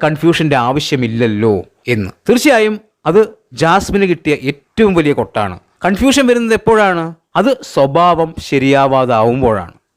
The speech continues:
അൻസിബ പറഞ്ഞത് ഇത്രയേ ഉള്ളൂ. പുറത്ത് കമ്മിറ്റഡ് ആണെങ്കിൽ, നല്ല കുട്ടികളാണെങ്കിൽ അകത്ത് കൺഫ്യൂഷന്റെ ആവശ്യമില്ല. അത് ജാസ്മിന് കിട്ടിയ ഏറ്റവും വലിയ കൊട്ടാണ്. അതുപോലെ തന്നെ ജിൻഡോയെ ജാസ്മിൻ ജയിലിൽ വെച്ച് അടിച്ചു.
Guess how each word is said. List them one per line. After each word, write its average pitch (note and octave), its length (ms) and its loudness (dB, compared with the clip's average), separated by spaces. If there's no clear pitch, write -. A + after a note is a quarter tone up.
അൻസിബ E3 320 0
പറഞ്ഞത് F3 320 2
ഇത്രയേ E3+ 300 0
ഉള്ളൂ. C#3 360 2
പുറത്ത് C#3+ 600 -2
കമ്മിറ്റഡ് D#3+ 460 0
ആണെങ്കിൽ, C3 500 -2
നല്ല D3 440 4
കുട്ടികളാണെങ്കിൽ A#2 840 -2
അകത്ത് B2 400 -8
കൺഫ്യൂഷന്റെ C3 520 0
ആവശ്യമില്ല. F#3 680 -2
അത് E3 220 0
ജാസ്മിന് E3 520 0
കിട്ടിയ C#3+ 220 -4
ഏറ്റവും D3+ 480 -2
വലിയ A#2 180 0
കൊട്ടാണ്. F#2+ 420 -10
അതുപോലെ A3+ 380 2
തന്നെ G#3 300 -4
ജിൻഡോയെ F3+ 920 2
ജാസ്മിൻ D3 600 -2
ജയിലിൽ D#3 500 2
വെച്ച് D#3 220 0
അടിച്ചു. G#2+ 340 -6